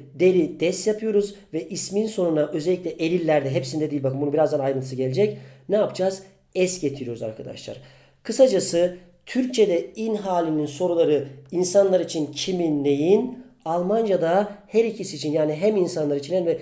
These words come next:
nesneler için arkadaşlar ne soruyormuşuz? Wessen sorusunu soruyormuşuz.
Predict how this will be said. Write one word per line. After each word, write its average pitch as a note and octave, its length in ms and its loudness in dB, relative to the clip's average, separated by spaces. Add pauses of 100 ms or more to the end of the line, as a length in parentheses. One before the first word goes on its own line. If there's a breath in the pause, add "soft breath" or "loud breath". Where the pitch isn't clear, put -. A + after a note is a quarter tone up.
(140 loud breath)
nesneler F#3+ 440 2
için D#3 180 -4
arkadaşlar D3 540 -2
ne G3+ 80 4
soruyormuşuz? D3+ 600 -2 (240 loud breath)
Wessen F3+ 520 2
sorusunu D3 440 -4
soruyormuşuz. B2 540 -8